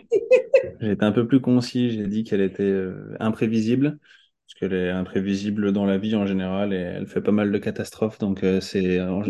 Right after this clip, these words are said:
Speaker 2: toujours très imprévisible de travailler avec elle. Euh, elle est solaire, tout le monde, euh, tout le monde adore la voir rentrer dans le local, euh, c'est un, un rayon de soleil et, euh, et assez fascinante pour le coup.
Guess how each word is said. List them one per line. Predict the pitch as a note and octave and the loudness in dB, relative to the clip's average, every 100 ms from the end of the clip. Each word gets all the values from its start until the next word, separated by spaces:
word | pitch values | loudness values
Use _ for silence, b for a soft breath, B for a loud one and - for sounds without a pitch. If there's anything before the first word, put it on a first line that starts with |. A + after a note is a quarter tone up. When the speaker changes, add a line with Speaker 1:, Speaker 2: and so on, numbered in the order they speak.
| - | -6
Speaker 2:
toujours | - C3 C#3 F#2 | 0 4 4 2
très | - B2+ | 0 2
imprévisible | A#2 A2 A2 G#2 B2 | 2 0 -2 -2 -2
de | A2+ | -6
travailler | - G2+ G2 | -4 -2 -2
avec | F#2+ | 0
elle. | A2 C3 - b b _ _ _ | 0 0 -4 b b _ _ _
Euh, | - G2+ F#2+ F#2+ F#2 | 0 2 2 2 0
elle | G2+ G2+ | 0 -2
est | |
solaire, | G2 A2+ A2 A#2+ | 2 4 4 2
tout | - A2 | -6 -2
le | G#2+ | 0
monde, | A#2 G#2+ | 0 0
euh, | G2 F#2+ F#2 F2+ F2+ F2+ | -2 -2 -4 -4 -6 -8
tout | - | -4
le | G#2 | 0
monde | A2+ | 2
adore | F#2+ F#2+ G#2 | 0 0 0
la | G#2 | 0
voir | F#2+ G2+ | -2 -2
rentrer | F#2 G2 F#2+ G#2+ | -2 -4 -2 -2
dans | F#2+ | -4
le | F#2+ | -6
local, | F#2 F#2+ G2+ A2 | -6 -4 -2 -2
euh, | F#2+ F#2+ G#2 | -2 -8 -12
c'est | - - - | -8 -6 -6
un, | - - A2+ A#2+ | -8 -12 -14 -10
un | G#2 | -2
rayon | G2+ A2 | 2 2
de | A#2 | 2
soleil | G#2+ G2+ A2 G#2 | 2 2 2 2
et, | G2 | 0
euh, | F#2 F#2 F#2 | 0 -2 -2
et | G#2 | 0
assez | A#2 - | 0 -2
fascinante | D3+ B2+ - F2 F#2 - | -6 -8 -8 -8 -8 -14
pour | - | -10
le | G2 | -10
coup. | - | -10